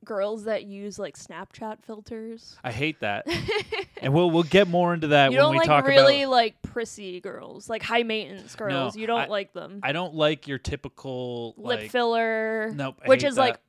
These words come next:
Speaker 1: most of L A.
Speaker 2: Yeah, I know. I, I hate that. I don't like, uh, I don't like your typical, um, high school cheerleader girls. I don't like them at
Speaker 1: No.
Speaker 2: all. <laughs> Like, I don't find that
Speaker 1: I
Speaker 2: even
Speaker 1: don't either.
Speaker 2: remotely attractive.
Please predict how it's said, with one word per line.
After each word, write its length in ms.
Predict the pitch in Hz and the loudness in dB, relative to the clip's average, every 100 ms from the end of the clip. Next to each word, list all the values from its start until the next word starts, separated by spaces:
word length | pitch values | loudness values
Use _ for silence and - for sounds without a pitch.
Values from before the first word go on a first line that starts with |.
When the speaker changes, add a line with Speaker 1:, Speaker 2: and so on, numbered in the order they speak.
| - | -12
Speaker 1:
most 460 | 233 233 240 226 - | -4 0 0 -2 -6
of 120 | 220 | -4
L 200 | 196 190 | -4 -6
A. 300 | 180 160 208 214 120 | -8 -12 -14 -14 -12
Speaker 2:
Yeah, 160 | 117 | -10
I 100 | 113 | -8
know. 280 | 110 113 104 _ _ _ | -8 -10 -12 _ _ _
I, 160 | - 127 123 - | -8 -8 -10 -8
I 120 | 127 | -8
hate 320 | 113 131 - | -6 -8 -8
that. 220 | 98 - _ | -12 -14 _
I 140 | 135 131 | -6 -2
don't 220 | 139 131 | -2 -2
like, 320 | 131 123 113 | -2 -2 0
uh, 340 | 127 120 113 107 _ _ _ | -2 0 -2 -4 _ _ _
I 100 | - | -4
don't 160 | 160 208 | -2 0
like 300 | 175 165 160 | 2 2 2
your 160 | 147 127 _ | -4 -4 _
typical, 920 | - 160 147 - 139 127 123 117 110 _ _ _ _ - | -14 -12 -12 -8 -6 -4 -4 -6 -10 _ _ _ _ -12
um, 500 | 120 113 107 101 101 _ | -10 -8 -8 -10 -16 _
high 160 | - 135 | -6 -6
school 260 | - 131 | -6 -10
cheerleader 580 | 117 - 120 110 101 90 | -10 -10 -10 -8 -10 -12
girls. 380 | 87 87 76 - _ _ | -16 -20 -20 -20 _ _
I 100 | 120 | -8
don't 160 | 123 123 | -6 -6
like 160 | 117 | -6
them 200 | - 104 | -6 -10
at 80 | 95 | -10
Speaker 1:
No. 40 | 95 | -12
Speaker 2:
all. 280 | 98 92 _ | -14 -16 _
<laughs> 60 | - | -6
Like, 420 | 123 180 175 165 | 0 2 2 0
I 100 | 131 | -2
don't 160 | 143 139 | -2 -4
find 220 | 139 135 | -6 -2
that 160 | 123 104 | -4 -4
Speaker 1:
I 80 | |
Speaker 2:
even 60 | 101 117 | -4 -4
Speaker 1:
don't 60 | 117 | -4
either. 140 | 113 | -6
Speaker 2:
remotely 420 | - 123 123 127 120 | -6 -6 -6 -8 -10
attractive. 720 | - 120 104 - 110 - | -8 -10 -10 -14 -18 -18